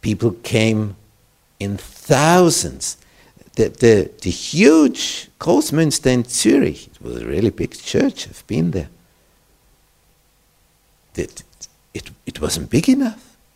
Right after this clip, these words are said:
So Zwingli had to repeat his sermon a second time. So, for example, from nine to ten, first sermon, then they had to leave. Then the next group came, filled the church again,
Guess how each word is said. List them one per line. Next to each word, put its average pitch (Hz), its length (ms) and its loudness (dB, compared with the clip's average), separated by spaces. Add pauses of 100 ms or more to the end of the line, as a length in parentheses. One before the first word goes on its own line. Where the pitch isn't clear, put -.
(400)
So - 140 -4
Zwingli 185 580 4
had 143 240 2
to 131 540 0 (1000)
repeat - 640 0 (480)
his - 120 -6
sermon 127 380 2
a 110 80 2
second - 500 -4
time. 117 420 -2 (800)
So, 90 120 -6
for 78 120 -4
example, 110 360 0
from 95 240 0
nine 120 300 4
to 113 120 -6
ten, 202 440 2 (580)
first - 340 0
sermon, 156 380 2 (200)
then 110 160 0
they 110 120 6
had 101 220 0
to 95 100 -2
leave. 165 340 2 (360)
Then 120 240 2
the 127 60 4
next - 440 0 (220)
group 117 360 2
came, 98 320 0
filled 120 420 2
the 117 100 2
church 131 420 2
again, 143 400 4